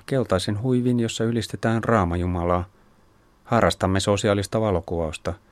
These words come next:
Siinä ohessa opin, että resthausin puiden runkoon maalattu punavalkoraita on osavaltiohallinnon omistusmerkintä. Sama maalaus toistuu esimerkiksi kadunreunuskivetyksissä ja maantietä reunustavissa puissa.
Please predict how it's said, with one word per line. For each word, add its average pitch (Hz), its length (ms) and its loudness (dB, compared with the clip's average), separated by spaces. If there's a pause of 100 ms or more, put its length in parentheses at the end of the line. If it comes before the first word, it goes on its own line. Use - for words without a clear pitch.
(280)
Siinä 92 340 2
ohessa 92 360 2
opin, 98 340 2
että 90 200 -2
resthausin 95 600 -2
puiden 101 400 0 (120)
runkoon 101 460 2
maalattu 95 580 -2
punavalkoraita 98 800 0
on 98 220 0
osavaltiohallinnon 95 1120 -2
omistusmerkintä. 90 920 -4 (720)
Sama 113 320 2
maalaus 98 540 2
toistuu 98 460 0
esimerkiksi 101 840 -4
kadunreunuskivetyksissä 95 1500 0 (300)
ja 95 260 0
maantietä 101 800 -2
reunustavissa 98 720 -2
puissa. 92 520 -2